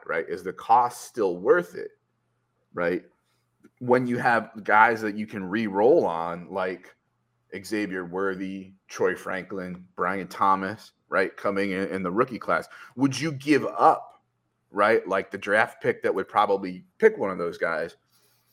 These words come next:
to get Waddle? I don't know. That, like, I'm not, I'm not so sure,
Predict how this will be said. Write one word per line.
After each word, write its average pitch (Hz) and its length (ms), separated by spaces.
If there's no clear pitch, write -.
to 101 100
get 95 500
Waddle? 107 600
I 107 80
don't 120 140
know. 170 260
That, 92 160
like, 101 200
I'm 107 120
not, 110 260
I'm 113 160
not 110 200
so 107 140
sure, - 380